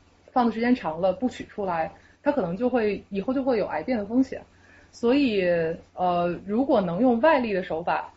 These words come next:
就是我们把它推走，但是不对它进行改造，能达到它这个滚动的目的的话，那是，这是最 prefer 的方法。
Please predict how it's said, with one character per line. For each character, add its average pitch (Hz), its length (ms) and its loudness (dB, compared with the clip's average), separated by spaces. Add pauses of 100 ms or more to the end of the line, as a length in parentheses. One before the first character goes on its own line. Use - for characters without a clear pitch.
(140)
就 226 120 -4
是 226 100 -2
我 180 140 0
们 170 120 -6
把 175 120 0
它 214 140 -4
推 294 260 0
走， - 240 -4 (180)
但 214 160 -2
是 214 80 -4
不 185 100 -6
对 254 140 2
它 254 100 4
进 247 140 4
行 233 80 4
改 214 160 0
造， 185 340 -2 (280)
能 190 180 -2
达 180 160 2
到 196 220 4
它 196 100 0
这 196 140 0
个 185 80 -2
滚 180 200 -4
动 214 160 2
的 202 60 2
目 214 180 2
的 190 140 -2
的 175 80 -4
话， 170 320 -2 (240)
那 240 100 2
是， 233 140 -2
这 254 140 2
是 240 100 0
最 311 180 2 (320)
prefer 208 280 0
的 208 80 4
方 180 200 -6
法。 - 220 -4